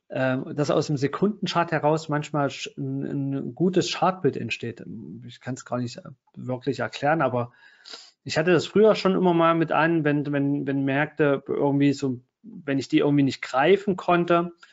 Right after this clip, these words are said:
und hab dann halt dann in, äh, bin dann manchmal runtergegangen im Sekundenchart und das sah dann manchmal irgendwie ganz gut aus und dann dachte ich mir, „Na ja, gut, dann guckst du mal wieder.“ Und dann mache ich das, ja. Und was auch zurzeit ganz gut funktioniert im Übrigen,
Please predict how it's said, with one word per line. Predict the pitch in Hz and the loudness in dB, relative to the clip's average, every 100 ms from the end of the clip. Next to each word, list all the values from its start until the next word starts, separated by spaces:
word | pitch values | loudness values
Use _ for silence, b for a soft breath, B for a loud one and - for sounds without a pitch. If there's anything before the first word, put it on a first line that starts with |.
| b _ _ | b _ _
und | 139 127 | -4 -2
hab | - | 0
dann | 156 143 | 2 2
halt | 135 143 143 | 2 0 2
dann | 139 143 | 0 2
in, | 113 147 165 | -2 0 0
äh, | 160 - 135 131 131 123 | 0 0 0 0 -2 -2
bin | 151 | 0
dann | 156 143 | 2 4
manchmal | 143 139 143 | 2 0 0
runtergegangen | 135 165 165 151 151 | 0 2 2 2 0
im | 139 | -2
Sekundenchart | 123 120 - 180 160 - 160 156 | -4 -6 -6 -6 -8 -2 -2 -2
und | 135 | -4
das | 123 | -2
sah | 131 | -4
dann | 135 127 | -4 -6
manchmal | 127 135 | -6 -8
irgendwie | - 123 | -8 -8
ganz | 117 120 - | -8 -10 -8
gut | 160 | -6
aus | 165 143 | -6 -6
und | 131 | -6
dann | |
dachte | 127 120 | -8 -12
ich | - | -12
mir, | 127 | -12
„Na | 117 | -10
ja, | 117 | -10
gut, | - 135 120 | -10 -14 -12
dann | 113 | -14
guckst | - - - | -14 -16 -8
du | 147 | -4
mal | 131 | -2
wieder.“ | 131 151 147 b b b b b b b - | 0 -2 -4 b b b b b b b -2
Und | 139 | 2
dann | 139 | 4
mache | 151 160 | 4 2
ich | - | 0
das, | 123 117 | -6 -6
ja. | 127 139 | -2 -2
Und | - 135 123 | 0 -2 -2
was | 139 139 | -2 2
auch | 156 170 | 2 2
zurzeit | 175 175 170 | -2 0 0
ganz | 170 160 | 0 -2
gut | 196 185 | -2 -2
funktioniert | 190 175 180 170 180 185 | 2 0 4 4 6 4
im | 170 | 2
Übrigen, | 165 175 180 185 185 | 2 2 2 2 0